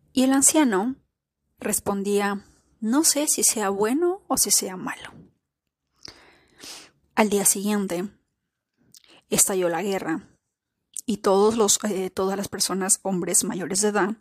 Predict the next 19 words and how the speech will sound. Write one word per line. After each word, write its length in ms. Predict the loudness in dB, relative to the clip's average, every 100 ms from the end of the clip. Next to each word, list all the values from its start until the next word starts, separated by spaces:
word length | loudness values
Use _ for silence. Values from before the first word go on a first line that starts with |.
| -14 -16 -18 -20 -8
tenían 260 | -4 -2
que 120 | -2 -2
enlistarse. 640 | 0 2 2 4 2 0 -14 _ _ _ _ _ _ _ _ _
Obviamente, 640 | 4 4 4 -2 -4 -4 -6
como 260 | -6 -2
su 180 | 0 2
hijo 300 | 0 -2 -2
estaba 340 | 0 0 -2 0
mal, 400 | 0 0 -2 -6 _ _ _ _ _ _ _ _ _ _ _ _ _ -12 0
lo 140 | 2
de-, 200 | 2 2
lo 100 | 4
descartaron 640 | 4 2 -2 0 2 4
y 40 | 4
lo 120 | 2
dejaron 300 | 0 -2 0
con 120 | 0
su 140 | 0
padre. 320 | 0 -2 -2